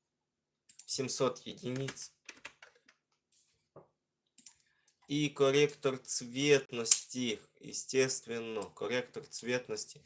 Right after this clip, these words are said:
для вирівнювання картинки. Сделаем картинку немного по цветастей.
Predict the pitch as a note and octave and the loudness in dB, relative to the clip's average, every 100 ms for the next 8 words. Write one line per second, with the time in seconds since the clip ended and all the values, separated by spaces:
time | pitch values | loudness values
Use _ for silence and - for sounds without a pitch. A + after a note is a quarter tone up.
0 | - - - - F2+ A2+ A2+ A#2+ B2 A#2 | -20 -20 -20 -18 -2 0 2 2 2 2
1 | A2 G#2+ G#2+ A2 G#2 B2 A2+ G#2 F#2+ A2 | 0 -2 -2 -6 -8 -6 -8 -8 -8 -2
2 | B2 A#2 A2 A2 G2+ B2 A#2 - A2+ G#2+ | 0 0 -4 -8 -8 -10 -10 -8 -6 -4
3 | A#2 B2 B2+ A2 G#2 - A2+ A2+ G#2+ - | -4 -2 0 0 -4 -6 -2 0 0 -6
4 | _ _ _ - A#2 A2 - C3+ B2+ - | _ _ _ -8 -4 -2 4 4 4 0
5 | - F#2 | -4 -8